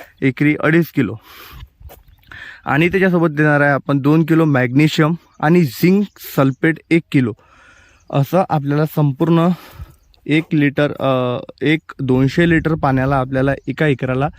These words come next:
हे संपूर्ण खत जे आहे ते द्यायचं आहे आणि त्यामधून आपल्याला जबरदस्त उत्पन्नही निघणार आहे. त्याचा शंभर टक्के रिझल्ट आपल्याला भेटणार आहे.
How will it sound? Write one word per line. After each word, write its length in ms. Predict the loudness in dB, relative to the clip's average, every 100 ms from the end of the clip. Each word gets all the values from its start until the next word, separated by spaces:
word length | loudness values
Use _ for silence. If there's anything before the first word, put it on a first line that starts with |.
| -16 -20 -20 -20 -20 -4
हे 100 | 0 2
संपूर्ण 720 | 2 0 2 2 4 2 0 -4 -14 -12
खत 280 | -2 0 0 -8 -16 -4
जे 100 | 0
आहे 220 | 2 0
ते 140 | -2 -4
द्यायचं 440 | 0 0 2 0
आहे 180 | 0 -2 -6 -16 -20 -6
आणि 180 | 0 0 0
त्यामधून 400 | 0 0 0 -2 -4
आपल्याला 400 | -6 -4 -2 -2 -2 -2
जबरदस्त 460 | -2 -2 -2 -4
उत्पन्नही 640 | -6 -8 -4 -2 0 0 0
निघणार 400 | 2 0 0 0
आहे. 160 | -2
त्याचा 320 | -2 -4 -2 -4
शंभर 440 | -2 -2 0 0
टक्के 380 | -2 -4 -4 -2
रिझल्ट 360 | -2 -2 -2 -2
आपल्याला 300 | -6 -4 -2
भेटणार 320 | -2 0 0
आहे. 200 | 0 -4